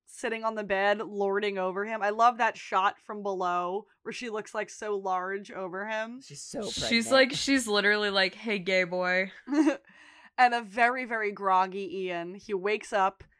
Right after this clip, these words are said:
Speaker 1: and he starts to, like, take a shower, but then Svetlana rips open the shower curtain and has a claw hammer at his chin. And she says, "I have baby soon.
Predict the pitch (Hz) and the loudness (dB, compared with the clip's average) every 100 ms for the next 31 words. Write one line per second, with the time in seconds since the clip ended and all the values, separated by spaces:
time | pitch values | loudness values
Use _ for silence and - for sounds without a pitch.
0 | _ 226 226 208 - 240 233 - 254 220 | _ -4 -4 -8 -2 0 -2 -6 -4 -2
1 | 208 196 196 240 226 196 - 233 240 214 | 0 -2 -6 -10 -10 -10 0 4 4 2
2 | 180 175 - _ 262 240 233 - - 247 | 0 -6 -12 _ -4 -2 -4 -8 0 0
3 | 220 226 311 269 208 214 _ - 202 196 | 4 6 6 4 2 0 _ -14 -6 0
4 | - - 262 202 202 202 180 196 185 185 | 0 -2 -4 -4 -6 -10 -4 -2 -2 -4
5 | - 190 185 202 - _ - 202 214 196 | -6 -8 -8 -14 -16 _ -10 -2 0 0
6 | 185 - - 254 269 262 233 202 190 185 | -8 -12 2 8 8 6 2 -4 -4 -4
7 | - 190 180 196 151 - - 214 170 185 | 0 0 0 -10 -14 -14 -6 -4 -4 -8
8 | 196 - - - 254 - - 226 208 - | -16 -20 -10 -6 -6 -8 -4 -4 -4 -12
9 | - 262 269 294 190 196 277 262 240 - | 4 6 8 4 2 -2 -2 -2 -8 -8
10 | 220 180 170 | -6 -6 -10